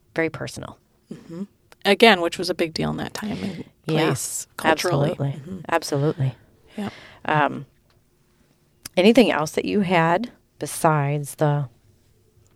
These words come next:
Speaker 1: doubting Thomas part of it? I think that was probably the bigger part of it.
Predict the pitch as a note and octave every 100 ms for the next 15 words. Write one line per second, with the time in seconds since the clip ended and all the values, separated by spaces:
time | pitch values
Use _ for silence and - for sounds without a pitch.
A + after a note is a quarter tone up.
0 | - - - - C#3+ F3 E3 E3 D#3+ E3+
1 | E3 E3 - - D#3+ D#3+ C3+ - D#3 D3+
2 | - - - - C#3+ C#3+ C#3+ C3+ C#3+ C3+
3 | - - D3 C#3